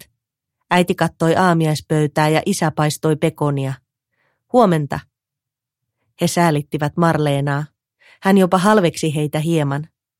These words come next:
He riitelivät avuttomia lauantai-riitojaan ja huolehtivat lapsistaan täältä ikuisuuteen. He hyräilivät tyytyväisinä, saadessaan ruoputtaa maata viinimarjapensaiden alta,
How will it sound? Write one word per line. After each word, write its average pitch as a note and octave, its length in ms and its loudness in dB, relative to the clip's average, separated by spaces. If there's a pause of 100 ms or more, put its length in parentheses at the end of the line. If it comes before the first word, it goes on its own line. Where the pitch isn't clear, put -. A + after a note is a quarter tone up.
(460)
He F3+ 80 4
riitelivät F3 600 2
avuttomia E3+ 600 0
lauantai-riitojaan E3 1120 0 (320)
ja F#3+ 120 0
huolehtivat F#3 540 2
lapsistaan E3 640 -2
täältä E3 340 0
ikuisuuteen. D3 920 -4 (600)
He F3 100 0
hyräilivät E3+ 600 2
tyytyväisinä, D#3+ 720 0 (320)
saadessaan F3+ 540 2
ruoputtaa F3 540 0
maata E3+ 420 2
viinimarjapensaiden D#3 1160 -2
alta, D#3 360 0